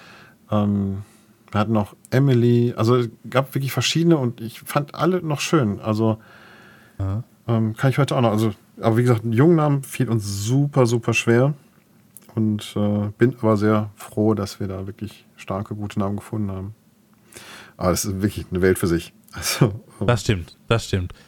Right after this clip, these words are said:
Speaker 2: Also, äh, auch prinzipiell, ich meine, da braucht man jetzt keinem Elternteil irgendwie reinpfuschen oder sowas. Aber, aber ich find den Gedanken von, Gedankengang von dir und von deiner Frau schon sehr beachtlich, dass man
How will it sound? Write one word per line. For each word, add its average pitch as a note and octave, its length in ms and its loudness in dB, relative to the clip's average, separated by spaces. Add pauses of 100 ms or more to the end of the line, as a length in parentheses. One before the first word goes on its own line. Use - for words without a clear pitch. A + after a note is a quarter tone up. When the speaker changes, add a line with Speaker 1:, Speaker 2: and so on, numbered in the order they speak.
(200)
Speaker 2:
Also, B2+ 300 4
äh, A2+ 400 2
auch A2 180 0
prinzipiell, B2 460 2 (300)
ich - 60 -6
meine, A2+ 180 2
da G#2+ 120 -2
braucht - 320 -2
man A2 140 0
jetzt A2 260 -2 (240)
keinem G#2+ 240 2
Elternteil G#2+ 480 2
irgendwie G#2+ 200 2
reinpfuschen A2 560 0
oder A2+ 80 -2
sowas. A#2+ 300 0 (360)
Aber, A2 340 2
aber A#2 340 2
ich - 140 -4
find D3 220 0
den A#2 140 -2
Gedanken B2+ 440 0
von, A#2+ 240 -2
Gedankengang B2 960 -4
von A2 240 -2
dir B2+ 160 -2
und B2 100 -2
von A2 100 -2
deiner G#2+ 200 0
Frau A#2 260 0
schon A#2 200 0
sehr A2+ 160 2
beachtlich, - 520 -2
dass A#2 140 2
man A2+ 80 2